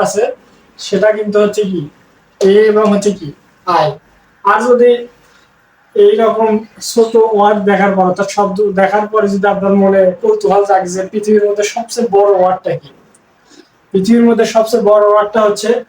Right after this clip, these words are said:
pneumono ultra microscopic silico volcaноconiosis। তো এই ওয়ার্ডটার হচ্ছে কি উচ্চারণ দেখে আপনার কি মনে হতে পারে? আমি কোনো বাক্য বললাম, কোনো সেন্টেন্স বললাম? না, আমি কোনো সেন্টেন্স কিন্তু বলি নাই।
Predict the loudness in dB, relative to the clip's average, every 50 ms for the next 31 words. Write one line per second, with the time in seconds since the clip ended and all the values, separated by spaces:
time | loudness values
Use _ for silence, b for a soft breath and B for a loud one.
0 | b b b b b b b _ 0 2 4 4 4 4 4 4 4 4 2 0
1 | 0 -2 -2 -2 0 0 0 0 0 2 2 0 0 0 0 0 0 0 0 -2
2 | -2 -2 -2 -2 -6 -6 -6 -6 -4 -2 0 0 2 2 0 0 2 0 -2 -2
3 | -2 -2 -2 0 0 0 0 0 0 -2 -2 -4 -6 -8 -8 -8 -10 -10 -12 -14
4 | _ _ _ _ _ _ _ _ -10 -4 0 0 0 0 B B B B B B
5 | B B B _ -2 0 0 0 0 -2 -2 0 2 2 2 2 0 0 0 0
6 | 2 2 0 0 -2 -4 -10 -20 b b b b b _ _ -4 -4 0 0 0
7 | 0 0 -2 -2 -2 -2 -6 -12 _ _ -6 -4 -4 -2 0 0 0 2 2 2
8 | 2 2 2 0 -2 -2 -2 -4 -4 -2 0 0 2 2 2 2 0 0 0 0
9 | 0 2 2 0 -2 -2 -4 -2 -2 0 0 0 -2 -2 -6 -2 0 0 0 2
10 | 0 0 -2 -4 -8 -10 -10 -10 -6 -4 -4 -4 -4 -6 -10 -12 -4 0 2 2
11 | 2 2 0 -2 -4 -4 -4 -4 -6 -8 -6 -4 -6 -6 -2 -4 -4 -4 -4 -6
12 | -8 -6 -10 -4 -2 0 2 2 2 0 -2 -4 -6